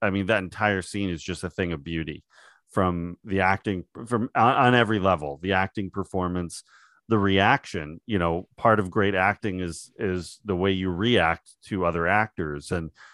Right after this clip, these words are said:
watching George C. Scott and Jackie Gleason in that scene is just, is just amazing. They're, what, what they can do without any dialogue.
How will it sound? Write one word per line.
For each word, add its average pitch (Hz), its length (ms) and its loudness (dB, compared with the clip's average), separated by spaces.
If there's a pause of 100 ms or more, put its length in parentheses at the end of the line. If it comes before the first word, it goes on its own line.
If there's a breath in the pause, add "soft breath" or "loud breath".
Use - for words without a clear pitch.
(500 soft breath)
watching 107 520 4
George 98 320 2
C. 107 160 -2
Scott 95 420 2
and 135 240 4
Jackie 90 400 -2
Gleason 82 440 -6
in 80 140 -6
that 78 220 -6
scene 78 400 -8
is 85 260 -6
just, - 440 -6 (120)
is 117 400 -2
just - 220 -6
amazing. 95 680 -4
They're, 90 240 -2
what, 95 260 -2
what 98 200 0
they 101 100 0
can 90 220 -6
do 101 220 0
without 85 360 0
any 85 180 -4
dialogue. 78 520 -6